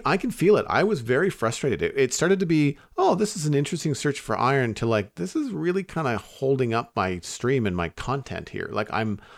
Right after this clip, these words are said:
I know I want to go down deeper. I feel like I've done enough things on the surface, but what's holding me up is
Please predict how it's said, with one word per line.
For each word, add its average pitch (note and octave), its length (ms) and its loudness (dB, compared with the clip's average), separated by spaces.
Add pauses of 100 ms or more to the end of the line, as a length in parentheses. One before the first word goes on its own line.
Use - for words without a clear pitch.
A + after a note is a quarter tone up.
(220)
I C3 140 4
know C3 640 4
I A2 80 2
want G#2+ 360 0
to - 180 -8
go G#2+ 160 2
down F#2+ 260 -2
deeper. G2 360 -2
I F#2+ 120 -2
feel A#2+ 260 0
like A#2+ 180 2
I've G#2 200 -2 (260)
done A#2 160 4
enough A2 240 2
things G#2+ 300 -4
on G2 80 -4
the F2+ 80 -8
surface, C3+ 400 -2
but F#2+ 200 -2
what's G#2 200 -2
holding C3 320 -2
me A2 120 0
up D#3 220 -2
is G#2+ 200 -2